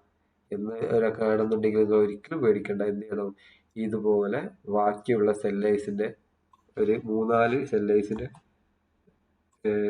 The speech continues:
ടൈറ്റിൽ എടുക്കുക. ടൈറ്റിൽ എടുത്തതിന് ശേഷം ഇവിടെ കൊണ്ടുപോയി പേസ്റ്റ് ചെയ്തിട്ട് അങ്ങനെ ഇതിൽ നിന്ന് സോർട്ട് ചെയ്ത് സോർട്ട് ചെയ്ത് ഓരോന്ന് സോർട്ട് ചെയ്തിട്ട്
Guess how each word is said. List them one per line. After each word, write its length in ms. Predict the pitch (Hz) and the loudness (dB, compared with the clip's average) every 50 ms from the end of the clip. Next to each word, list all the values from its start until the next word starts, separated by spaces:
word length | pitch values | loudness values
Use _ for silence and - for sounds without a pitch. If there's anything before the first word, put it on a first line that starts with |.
| 104 101 | -2 -4
ടൈറ്റിൽ 420 | 104 - 104 101 101 - 110 107 | -2 -2 -2 -2 -2 0 -2 -2
എടുക്കുക. 320 | 101 - - - - - - - - - _ _ _ _ _ _ _ _ _ _ _ _ _ _ _ _ _ _ _ _ _ _ _ _ _ _ _ _ _ | -2 -2 -6 -10 -12 -12 -12 -16 -20 -20 _ _ _ _ _ _ _ _ _ _ _ _ _ _ _ _ _ _ _ _ _ _ _ _ _ _ _ _ _
ടൈറ്റിൽ 320 | 113 110 107 110 107 - 123 | -10 -6 -4 -4 -4 0 0
എടുത്തതിന് 400 | 123 110 107 - - 107 107 107 | 0 0 0 0 0 2 2 0
ശേഷം 200 | 101 - 110 117 - - - - | 0 0 -4 -6 -6 -10 -14 -14
ഇവിടെ 260 | 107 - - 127 113 | -10 -4 0 0 0
കൊണ്ടുപോയി 300 | 110 110 104 107 107 107 | 0 0 0 0 0 0
പേസ്റ്റ് 360 | 104 104 101 101 101 - - | 2 0 0 0 -2 -4 -2
ചെയ്തിട്ട് 360 | 107 104 101 101 - - 107 120 143 _ - - _ - | -2 -2 -2 -2 -6 -6 -8 -8 -8 _ -18 -20 _ -16
അങ്ങനെ 320 | - - - 107 107 117 135 143 _ _ _ _ _ _ | -12 -8 -4 -2 -2 -2 -4 -6 _ _ _ _ _ _
ഇതിൽ 100 | 117 113 | -8 -4
നിന്ന് 140 | 117 123 117 | -4 -4 -2
സോർട്ട് 320 | - 113 110 110 104 - | 0 0 0 0 0 -2
ചെയ്ത് 160 | - - - | -10 -10 -10
സോർട്ട് 320 | 101 104 107 107 104 - - | -2 0 0 -2 -2 -6 -16
ചെയ്ത് 300 | _ _ 107 110 139 - _ | _ _ -6 -6 -6 -8 _
ഓരോന്ന് 500 | _ _ _ 110 110 110 113 113 113 123 - 101 - - | _ _ _ 0 0 0 0 0 -2 -4 -4 -4 -10 -14
സോർട്ട് 300 | - - 110 107 107 - | -8 -6 -4 -4 -4 -6
ചെയ്തിട്ട് 340 | - _ 110 110 107 - - | -10 _ -4 -4 -4 -6 -12